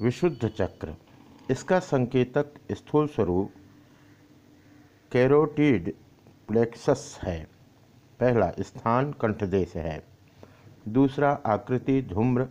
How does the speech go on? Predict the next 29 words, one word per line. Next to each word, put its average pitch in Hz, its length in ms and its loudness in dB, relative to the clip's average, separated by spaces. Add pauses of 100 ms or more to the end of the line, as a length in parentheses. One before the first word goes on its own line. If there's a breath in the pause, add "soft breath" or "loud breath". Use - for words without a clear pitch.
अथवा 110 320 2
धुंधले 113 440 0
रंग 104 240 0
के 101 140 0
प्रकाश 101 440 0
से - 300 -4
उज्ज्वलित 104 500 -2 (840 soft breath)
सोलह 143 280 4
पंखुड़ी 123 560 0
दलों 107 360 2
वाले 90 360 2 (240)
कमल 120 300 2
जैसी 87 380 -2
है। 82 200 -10 (840 soft breath)
तीसरा 131 420 2
दलों 110 380 2
के 139 180 2
अक्षर 117 580 -2 (500 soft breath)
सोलहों 135 420 2
पंखुड़ियों 131 680 2
पर 87 440 -2
अ, 123 400 2
आ, 110 260 4 (140)
ई, 110 320 2
ई, 113 240 2 (160)
उ, 120 180 2 (140)
ऊ, 123 320 4 (520 soft breath)
ऋ, 139 260 4
ऋ, 127 360 2